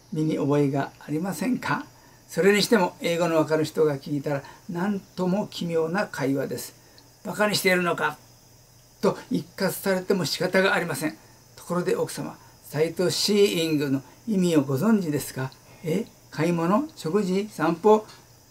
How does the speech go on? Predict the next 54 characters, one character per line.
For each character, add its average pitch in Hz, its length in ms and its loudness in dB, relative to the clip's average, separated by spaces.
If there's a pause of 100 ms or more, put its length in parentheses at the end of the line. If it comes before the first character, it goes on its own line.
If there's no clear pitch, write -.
(600)
ち 233 100 -2
ょ 226 40 6
っ 226 60 -4 (160)
と - 80 -6
違 147 380 -4
う - 20 -6
で 160 140 -4
し 180 140 -4
ょ？ 214 120 -4 (420)
え？ 196 320 -4
中 190 300 -4
高 269 200 0
年？ 156 280 0 (580)
そ - 140 -8
れ 170 100 0
は 165 140 2
絶 165 260 -2 (100)
対 214 180 4
に 180 120 2
違 160 260 2
い 143 40 2
ま 139 120 -2
す。 - 160 -14 (460)
観 185 300 -2
光 180 460 2
で 226 140 8
す。 - 240 -6 (500)
観 170 440 -4 (100)
光。 196 200 2 (640)
サ 185 240 -2
イ 175 80 -2
ト 180 180 0
シ 208 220 2
ー 208 300 6
イ - 40 2
ン 147 100 4
グ 131 80 -8 (280)
と 175 120 -4
い 180 80 -2
う 165 60 -6
言 175 120 0
葉 185 300 6
を 156 80 10
覚 190 160 4
え 180 60 -2
た 160 160 0
ら、 - 140 -2
日 151 160 -2
本 185 160 0
語 190 120 -2
の 170 100 -2
意 190 60 -4
味 190 200 0
を - 60 -6